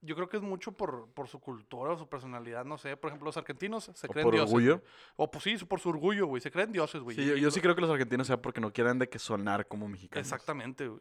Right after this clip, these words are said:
Speaker 1: Yo estuve conviviendo mucho tiempo cuando estuvimos rodando el, el cortometraje que les enseñé, que grabé en la universidad. Eh, ya no digo escuela porque luego Octavio dice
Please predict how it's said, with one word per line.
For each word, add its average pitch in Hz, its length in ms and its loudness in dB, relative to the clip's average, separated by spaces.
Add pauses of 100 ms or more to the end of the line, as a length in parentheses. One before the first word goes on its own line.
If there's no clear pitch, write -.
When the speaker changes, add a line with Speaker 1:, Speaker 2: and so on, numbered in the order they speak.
(160)
Speaker 1:
Yo 156 480 0 (320)
estuve 160 480 -4
conviviendo 156 480 -6
mucho 160 300 -6
tiempo 160 320 -6
cuando 120 560 -6
estuvimos 131 360 -8
rodando 147 360 -2
el, 120 440 -10 (120)
el 120 160 -16
cortometraje 131 500 -10
que 156 60 -8
les 135 100 -10
enseñé, 131 380 -10
que 139 100 -12
grabé 120 240 -6
en 127 80 -10
la 143 80 -6
universidad. 131 540 -8 (680)
Eh, 117 440 -6
ya 120 80 -8
no 131 100 -6
digo 143 140 -4
escuela 143 320 -4
porque 139 180 -10
luego 117 200 -6
Octavio 123 240 -6
dice 113 280 -10